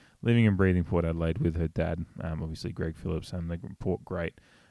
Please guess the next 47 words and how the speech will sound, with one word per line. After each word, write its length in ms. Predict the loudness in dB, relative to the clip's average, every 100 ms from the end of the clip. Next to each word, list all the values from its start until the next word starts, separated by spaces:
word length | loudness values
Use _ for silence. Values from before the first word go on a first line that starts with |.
| -8
um, 260 | -4 -4 -2
playing 360 | 0 2 0
for, 340 | 0 0 0 -4 -12 _ -6
you 100 | -2
know, 120 | -2
she's 260 | -2 -4 -4
in 160 | 0
all 140 | 2 4
those 160 | 2
photos 340 | 2 2 2 2
that 140 | -2
came 120 | -4
out 140 | -4 -4
today 240 | -4 -2
with 140 | 0
her, 180 | 0 0 -2
you 100 | -4
know, 140 | -2
the 80 | -4
trophy 340 | 4 4 6 2
on 100 | 2
her 60 |
head, 360 | -2 -2 -2 -4 _ -20 _ -8
um, 220 | -4 2
in 60 | 2
the 60 |
side 300 | 2 6 6
of 60 | 6
the 100 | 4
ninety-two 460 | 4 2 0 -2 -4
premiership 400 | -4 -4 -4 -4
photo 220 | -2 -2
of 60 |
Nathan 260 | -2 -4 -6
Buckley 360 | -6 -6 -4 -2
and 100 | 0
all 120 | 0
that 100 | 0
kind 160 | -4
of 60 | -8
stuff. 380 | -8 -10 -8 -8
You 80 | -8
know, 100 | -6
she's 240 | -2 2
been 200 | 4 4
around, 380 | 4 2 0 -2
she's 240 | -4 -4